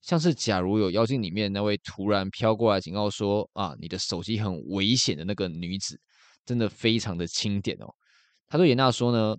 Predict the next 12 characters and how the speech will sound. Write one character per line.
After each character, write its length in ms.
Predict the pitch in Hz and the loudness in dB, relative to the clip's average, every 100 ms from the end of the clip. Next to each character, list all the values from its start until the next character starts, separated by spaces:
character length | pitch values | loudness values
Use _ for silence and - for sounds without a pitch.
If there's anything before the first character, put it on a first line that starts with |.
| - | -8
，“实 400 | - - - 104 | -6 -2 0 0
话 160 | 101 123 | 2 2
告 160 | 123 | 2
诉 160 | 110 113 | 2 -2
你， 140 | 95 - _ _ _ _ | -6 -10 _ _ _ _
那 160 | 123 | 0
个 80 | 117 | 2
手 220 | - 82 | 0 -4
机 340 | - 107 110 117 _ | -4 -2 -2 -6 _
很 260 | - 113 85 - | -10 -8 -8 -10
危 320 | - 98 90 | -4 0 0
险。 220 | 113 - | 0 0